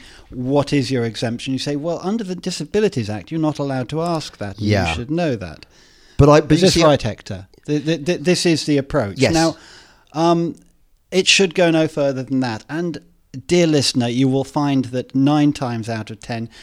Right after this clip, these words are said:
Speaker 1: you will not even be challenged. Go in there, hold your head high, and, um,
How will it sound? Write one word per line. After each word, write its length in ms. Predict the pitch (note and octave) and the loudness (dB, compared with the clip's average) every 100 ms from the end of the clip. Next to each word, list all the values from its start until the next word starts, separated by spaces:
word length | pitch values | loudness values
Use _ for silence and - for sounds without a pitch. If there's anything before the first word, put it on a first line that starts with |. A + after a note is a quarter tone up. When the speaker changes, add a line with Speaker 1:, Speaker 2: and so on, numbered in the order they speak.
| - | -8
Speaker 1:
you 140 | C#3+ D3+ | -4 -2
will 120 | E3 | 0
not 300 | F3 G3 D3+ | 0 -2 0
even 260 | C3 A#2 | 0 -2
be 100 | G2+ G2 | -4 -6
challenged. 640 | - G2 F#2+ A2 B2 - - - | -6 -6 -6 -6 -6 -10 -12 0
Go 220 | F#3+ F#3+ | 4 6
in 160 | C#3 | 4
there, 220 | A2 A2 D3 | 2 -2 -2
hold 260 | G3 G3 | 0 0
your 120 | D#3+ | 0
head 260 | B2+ C3+ A#2 | -2 -4 -4
high, 460 | A2+ G#2 F#2 C3 F3 - - - | -6 -8 -8 -10 -12 -18 -20 -8
and, 380 | E3 F3 F#3 F3+ | 0 2 2 2
um, 500 | F3+ F3 F3 F3 D#3 | 4 4 4 0 -6